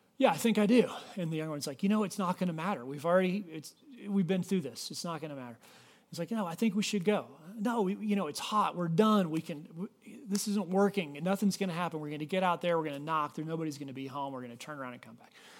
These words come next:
So they go back and forth, and finally the, uh, the older guy prevails. So they're gonna go.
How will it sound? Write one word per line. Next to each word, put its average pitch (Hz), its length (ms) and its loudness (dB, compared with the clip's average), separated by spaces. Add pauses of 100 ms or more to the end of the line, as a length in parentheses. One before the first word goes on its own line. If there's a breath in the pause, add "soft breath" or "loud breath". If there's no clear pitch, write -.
(160 loud breath)
So - 140 -4
they 202 100 8
go 196 160 10
back 175 220 4
and 170 100 -4
forth, 151 380 -4
and 170 100 -4
finally 190 380 2
the, 143 300 -6
uh, 123 180 -14
the 175 80 -10
older 170 260 -4
guy 139 280 -4
prevails. 123 800 -14 (540 loud breath)
So - 160 2
they're 185 140 6
gonna 165 180 -2
go. 127 240 -14